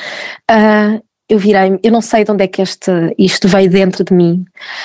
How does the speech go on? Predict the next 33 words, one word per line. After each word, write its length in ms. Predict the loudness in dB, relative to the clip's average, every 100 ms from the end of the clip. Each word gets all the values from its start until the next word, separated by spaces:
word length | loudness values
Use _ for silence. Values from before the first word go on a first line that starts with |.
| -14 -14 -14 -14 -16 -20 _ _ 0
Ah, 420 | 2 4 2 0 -2 -4 0
e 80 |
eu 60 | 2
virei-me 320 | 2 0 -2
para 160 | -2 -4
o 40 |
bombeiro 680 | -2 -2 0 0 0 -2 -2
e 140 | 0 2
disse, 300 | 0 -2 -2
"Não, 120 | -4 _ _ _ _
nós 320 | 2 4 2 0
vamos 560 | 0 0 -4 -10 -14 _ _
para 140 | -4
aquele 200 | -4 -2
hospital, 460 | -4 -4 0 0 0
porque 380 | -2 -4 -2 -10 -12 _ -8
se 220 | 0 2
eu 100 | 4
vim 220 | 4 4
até 240 | 2 0
aqui 380 | 0 2 2 2 0
é 80 |
para 160 | -2 -2
chegar 300 | -4 -2 0
lá 140 | 2
até 120 | 2 0
ao 80 | -2
fim." 240 | -2 -4 -6 _ _ _ _ _
Mas 100 | -6
assim, 180 | 0 0
sempre 240 | 0 2
muito 320 | 4 4 4 2
assertiva. 800 | -2 -2 2 0 2 0 -2